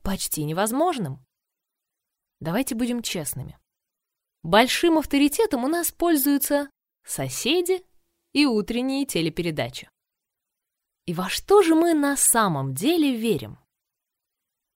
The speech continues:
Это просто витамины. Но точно ли они такие безвредные? Можем ли мы предположить, что существуют официально проверенные,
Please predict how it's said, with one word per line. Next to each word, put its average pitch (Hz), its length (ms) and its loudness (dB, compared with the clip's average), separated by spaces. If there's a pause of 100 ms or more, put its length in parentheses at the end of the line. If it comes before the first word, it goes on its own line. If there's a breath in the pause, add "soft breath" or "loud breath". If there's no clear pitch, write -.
Это 170 180 -6
просто 226 380 -2
витамины. 302 640 0 (680)
Но 170 180 -2
точно 403 480 0
ли 226 100 2
они 277 240 0
такие 277 400 -2
безвредные? 226 800 -2 (1160)
Можем 311 380 6
ли 302 120 4
мы 302 160 2
предположить, 240 800 2 (540)
что - 260 0
существуют 294 800 2 (340)
официально 302 800 2
проверенные, 202 1040 0